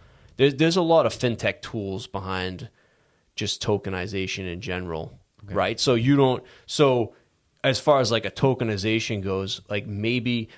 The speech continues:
Speaker 1: I'll, I'll give you a prime example because th-, that
Speaker 2: Please.
Speaker 1: can get confusing.
Speaker 2: Please, yeah.
Speaker 1: Right? So you, I think you're using tokenization out of,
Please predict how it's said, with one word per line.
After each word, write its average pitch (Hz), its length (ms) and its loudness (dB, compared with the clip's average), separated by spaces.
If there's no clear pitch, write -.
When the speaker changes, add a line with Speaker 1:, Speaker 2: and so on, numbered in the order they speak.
Speaker 1:
I'll, 131 260 2
I'll 135 140 4
give 143 140 4
you 143 60 6
a 131 40 4
prime 135 220 2
example 107 360 -2
because 104 340 -2
th-, 110 120 -2
that 110 60 -8
Speaker 2:
Please. 110 180 2
Speaker 1:
can 123 100 0
get 110 160 0
confusing. 92 560 -6
Speaker 2:
Please, 87 260 -16
yeah. 82 100 -10
Speaker 1:
Right? 107 340 -2
So - 160 -8
you, 107 280 -4
I 107 100 -2
think 107 260 -6
you're 101 220 -4
using 101 340 -10
tokenization 95 800 -6
out 87 160 -4
of, 87 240 -10